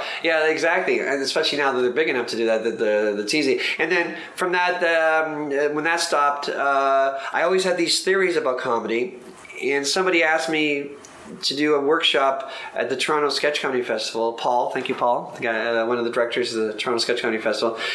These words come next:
And I, and I did it, and it went well. And I thought I enjoyed it.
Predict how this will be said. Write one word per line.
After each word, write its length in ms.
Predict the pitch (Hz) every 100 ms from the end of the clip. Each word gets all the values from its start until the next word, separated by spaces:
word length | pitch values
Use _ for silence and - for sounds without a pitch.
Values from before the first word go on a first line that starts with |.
| - -
And 120 | 127
I, 60 | 127
and 280 | 123 123 135
I 80 | 127
did 200 | 185 202
it, 60 |
and 80 | 151
it 60 | 147
went 200 | 160 156
well. 480 | 175 190 156 151 - - - -
And 120 | 147
I 80 | 151
thought 600 | 151 165 165 - - -
I 120 | - 135
enjoyed 520 | 123 123 170 170 120
it. 320 | 117 123